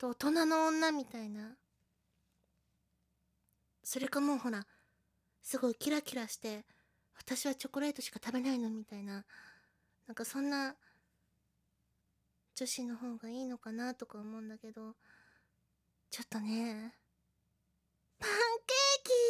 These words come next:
ーキ」とか、なんだろう、「クレープ」とか、なんかそういうあれ、まあそういうのも好き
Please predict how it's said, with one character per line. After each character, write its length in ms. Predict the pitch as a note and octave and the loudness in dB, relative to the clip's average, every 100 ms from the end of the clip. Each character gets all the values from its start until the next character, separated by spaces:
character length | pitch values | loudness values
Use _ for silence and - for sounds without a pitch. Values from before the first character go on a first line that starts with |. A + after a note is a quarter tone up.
| A4+ G#4+ | 6 2
ー 40 | |
キ」 40 | G#4 | 0
と 80 | |
か、 420 | - A3 G#3+ G3+ G#3+ _ _ _ _ _ _ _ _ _ _ _ _ _ _ _ _ _ - | -8 -4 -4 -4 -12 _ _ _ _ _ _ _ _ _ _ _ _ _ _ _ _ _ -12
な 80 | G#3+ | -8
ん 60 | |
だ 100 | G#3+ | -6
ろ 120 | G3+ G3 | -8 -10
う、 120 | G3+ _ _ _ - | -12 _ _ _ -2
「ク 80 | |
レ 60 | G#4 | 2
ー 40 | G#4+ A4+ B4+ B4 C5 C5 C5 B4+ A#4+ | 6 6 6 4 2 4 8 8 6
プ」 60 | - | 2
と 80 | - | 0
か、 240 | G3+ G#3 - - - _ | -2 -4 -10 -20 -20 _
な 60 | A3+ | -12
ん 20 | |
か 80 | G3+ | -8
そ 220 | - C#4+ | -4 -2
う 100 | D#4+ | -2
い 120 | D#4 | 0
う 40 | D#4 | 0
あ 320 | D#4+ D4 C#4+ | 0 0 -2
れ、 380 | C#4+ C#4+ C#4 - | -2 -2 -4 -6
ま 100 | A3+ | -8
あ 40 | A3+ | -6
そ 160 | - | -4
う 100 | G4+ | 0
い 220 | A4 A#4+ G#4+ | 2 4 2
う 20 | |
の 80 | C#4+ | 0
も 100 | C4 | -4
好 60 | - | -6
き 100 | - | -6